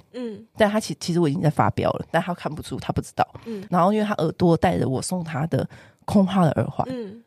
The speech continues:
Speaker 2: 我就说：“你把那个耳环拿下来。”然后他就说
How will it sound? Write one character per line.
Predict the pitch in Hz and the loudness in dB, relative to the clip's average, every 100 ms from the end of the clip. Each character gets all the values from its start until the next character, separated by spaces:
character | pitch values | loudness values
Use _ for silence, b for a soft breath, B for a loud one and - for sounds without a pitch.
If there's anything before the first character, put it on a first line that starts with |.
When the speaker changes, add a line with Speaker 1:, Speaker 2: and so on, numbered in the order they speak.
| _ | _
Speaker 2:
我 | 196 | -8
就 | 208 | -4
说 | 226 220 226 b _ _ _ | -2 -4 -6 b _ _ _
：“你 | 254 | 0
把 | 240 | 4
那 | 233 | 6
个 | 254 | 6
耳 | 196 | 4
环 | 196 | 2
拿 | 175 | 0
下 | 160 196 | -2 -2
来。” | - 196 - _ _ - | -4 -6 -14 _ _ -8
然 | 175 | -2
后 | 190 | 2
他 | |
就 | 190 | 2
说 | 180 170 | 4 2